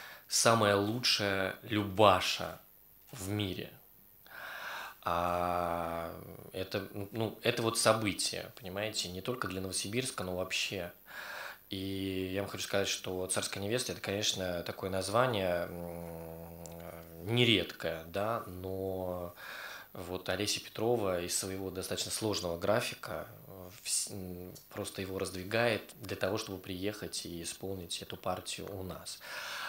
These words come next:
А Ксения Дудникова, м, тоже мировая звезда.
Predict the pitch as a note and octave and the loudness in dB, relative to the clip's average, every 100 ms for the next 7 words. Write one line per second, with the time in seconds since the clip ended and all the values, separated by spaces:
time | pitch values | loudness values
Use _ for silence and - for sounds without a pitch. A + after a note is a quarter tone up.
0 | - - F2+ F2 F#2 - - - A#2 B2 | -6 0 2 2 0 0 4 10 10 10
1 | B2 A2+ A2 F#2+ F#2 - E2 D#2+ - - | 6 4 0 0 -4 -4 -2 -2 -4 -12
2 | - - - - G2+ G#2+ F#2+ - - - | -20 -20 -20 -14 -12 -8 -10 -12 -6 2
3 | A2+ G#2+ G#2+ G2+ G2 F#2+ F2+ G2 G2+ G2+ | 4 4 4 4 2 4 6 4 6 2
4 | G#2+ F#2+ F#2+ G2 G2 E2+ D#2+ | 0 -2 0 0 2 0 -2